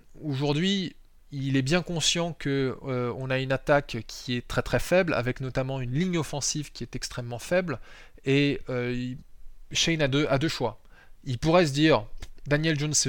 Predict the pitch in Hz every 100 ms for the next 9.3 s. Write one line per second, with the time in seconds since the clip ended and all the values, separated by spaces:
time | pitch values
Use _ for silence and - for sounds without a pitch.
0 | 135 139 135 135 151 147 143 131 131 127
1 | 135 127 98 - 113 110 110 110 131 -
2 | 131 120 139 180 - - 107 - 139 127
3 | 113 113 143 - - - - - - 123
4 | 113 110 110 110 110 110 107 - 127 127
5 | 123 113 110 110 107 107 110 107 - -
6 | 127 123 117 110 135 147 180 123 - -
7 | - - - - 117 113 113 117 117 117
8 | 113 117 120 - 139 139 - 135 127 127
9 | - - -